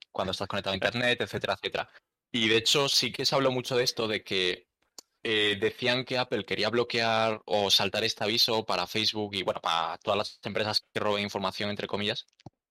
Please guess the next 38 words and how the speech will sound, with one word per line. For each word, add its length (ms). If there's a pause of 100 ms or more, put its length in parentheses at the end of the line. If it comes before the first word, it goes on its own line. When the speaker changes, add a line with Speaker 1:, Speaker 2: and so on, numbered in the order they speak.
(380)
Speaker 1:
para 280
ellos, 420 (180)
eh, 180
poner 240
su 160
propio 280
sistema 440
de 80
anuncios 600
en 80
el 100
móvil, 400 (100)
en 340
el 140
sistema 240
operativo. 460 (840)
Y 80
entonces, 220
claro, 280
no 260
te 140
deja 300 (140)
que 100
la 60
información 420
salga 280
al 200
resto 260
de 80
empresas, 460
pero 160
sí 160
se 120
la 200
quedan 280
ellos, 320
¿no? 180 (280)
Entonces, 600